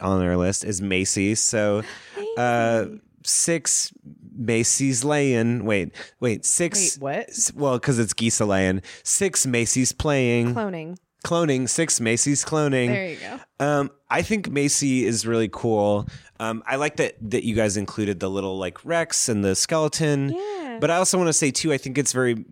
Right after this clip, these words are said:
Speaker 1: I think it's a very powerful thing because, you know, I think a very apocryphal s-, Toy Story
Speaker 2: Ooh,
Speaker 1: in
Speaker 2: good
Speaker 1: regards
Speaker 2: word.
Speaker 1: to, um, in regards to Jurassic Park is that,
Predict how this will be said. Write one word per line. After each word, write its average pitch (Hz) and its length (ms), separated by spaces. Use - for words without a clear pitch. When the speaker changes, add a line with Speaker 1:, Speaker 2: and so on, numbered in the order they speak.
Speaker 1:
I 113 80
think 123 180
it's 131 140
a 117 40
very 113 160
powerful 107 420
thing 104 240
because, 92 440
you 113 120
know, 92 160
I 90 140
think - 180
a 107 60
very 104 200
apocryphal 95 640
s-, - 240
Toy 113 220
Story 90 580
Speaker 2:
Ooh, 196 160
Speaker 1:
in 117 120
Speaker 2:
good 113 60
Speaker 1:
regards 107 460
Speaker 2:
word. - 80
Speaker 1:
to, 101 380
um, 90 540
in 110 160
regards 104 380
to 98 100
Jurassic 101 400
Park 202 260
is 101 120
that, 104 300